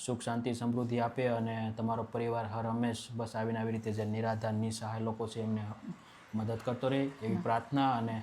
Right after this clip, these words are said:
Speaker 1: દોસ્તો, તમે જોઈ શકો, સમજી શકો કે ઘણા બધા આવા દીકરાઓ છે જે
Speaker 2: હા.
Speaker 1: સમાજની અંદર પીડાઈ રહ્યા છે, પોતાના
Speaker 2: હા.
Speaker 1: મા બાપને સાથે રાખવા છે, પણ કોઈ ને કોઈ રીતે આજની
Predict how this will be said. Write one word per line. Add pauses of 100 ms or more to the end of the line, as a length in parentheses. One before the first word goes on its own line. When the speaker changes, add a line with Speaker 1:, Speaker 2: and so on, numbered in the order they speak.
(160)
Speaker 1:
દોસ્તો, (280)
તમે
જોઈ
શકો,
સમજી
શકો (540)
કે (640)
ઘણા
બધા (120)
આવા
દીકરાઓ
છે
જે
Speaker 2:
હા.
Speaker 1:
સમાજની
અંદર
પીડાઈ
રહ્યા
છે,
પોતાના
Speaker 2:
હા.
Speaker 1:
મા
બાપને
સાથે
રાખવા
છે,
પણ
કોઈ
ને
કોઈ
રીતે
આજની